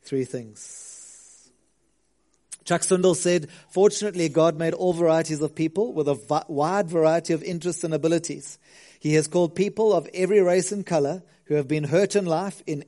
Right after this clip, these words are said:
every manner imaginable. Even the scars of the past, abuse and injury can be the means of bringing healing to another." What wonderful opportunities to make disciples.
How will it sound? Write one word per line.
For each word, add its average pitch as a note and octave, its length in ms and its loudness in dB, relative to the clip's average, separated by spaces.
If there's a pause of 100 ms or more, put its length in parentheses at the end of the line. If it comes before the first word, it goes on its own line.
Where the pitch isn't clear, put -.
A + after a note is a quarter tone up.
every F#3+ 340 4
manner F3 340 0
imaginable. D#3 720 -2 (480)
Even G#3+ 380 -2
the G#3+ 100 -2
scars F#3 380 0
of F3 100 -2
the E3+ 80 -2
past, D3+ 400 -4
abuse C#3+ 540 -4 (320)
and C#3 240 -10
injury F3 480 -2
can C3+ 240 -10
be C3+ 100 -2
the C3 140 -4
means D3 440 -6
of B2+ 220 -6
bringing C#3+ 280 -4
healing C#3 380 -6
to C3+ 140 -8
another." A#2 380 -12 (300)
What D3+ 220 -8
wonderful D3+ 540 -6
opportunities B2 840 -14 (400)
to C3 100 -12
make A#2 380 -14 (420)
disciples. - 960 -16